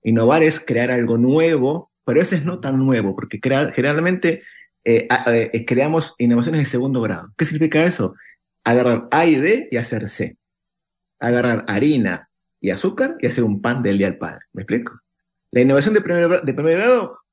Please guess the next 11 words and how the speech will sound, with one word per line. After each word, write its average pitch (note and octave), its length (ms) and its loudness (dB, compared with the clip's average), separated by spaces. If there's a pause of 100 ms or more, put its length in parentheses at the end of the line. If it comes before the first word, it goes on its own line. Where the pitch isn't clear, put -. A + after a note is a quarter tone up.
(120)
creo E3 180 -4
que D#3+ 80 -4
la A3 80 2
última G#3+ 260 0
fue D#3 100 -2
la C#3+ 80 0
electricidad. A2 560 -4 (1300)
Internet C3+ 520 0
es F#3 80 -2
conectar C3 360 -2
acá, E3+ 180 0